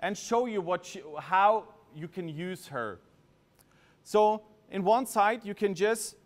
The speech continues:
actually click on any kind of axis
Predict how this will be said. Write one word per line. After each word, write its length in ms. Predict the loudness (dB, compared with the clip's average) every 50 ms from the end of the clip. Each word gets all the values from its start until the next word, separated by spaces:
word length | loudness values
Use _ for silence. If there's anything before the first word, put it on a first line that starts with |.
| _ -6
actually 420 | -4 -4 -4 -4 -2 -2 -2 -2
click 400 | -2 -6 -6 -6 -6 -4 -2 -4
on 120 | -4 -4 -4 -2
any 240 | -2 -2 -2 -2 -4
kind 280 | -4 -2 -2 0 0
of 120 | -2 -4 -2 0
axis 580 | 2 2 2 2 -2 -4 -4 -4 -4 -8 -12